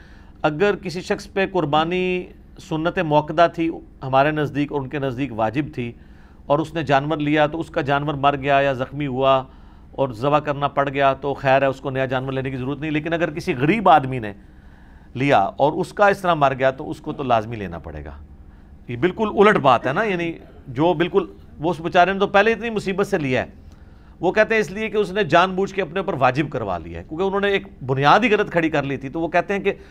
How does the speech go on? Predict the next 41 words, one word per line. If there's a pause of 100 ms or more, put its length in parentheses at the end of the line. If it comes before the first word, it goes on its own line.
(260)
اس
کی،
وہ
اس
منت
کی
کیٹیگری
میں
فال
کر
جائے
گا
جیسے
منت
پوری
کرنی
ہی
کرنی
ہوتی
ہے۔ (840)
تو
منت
اگر
آپ
نے
پوری
کرانی
ہے
تو
منت
توڑوا
لیں
اس
سے (920)
اور
تین
روزے
غریب
سے
رکھوا
لیں،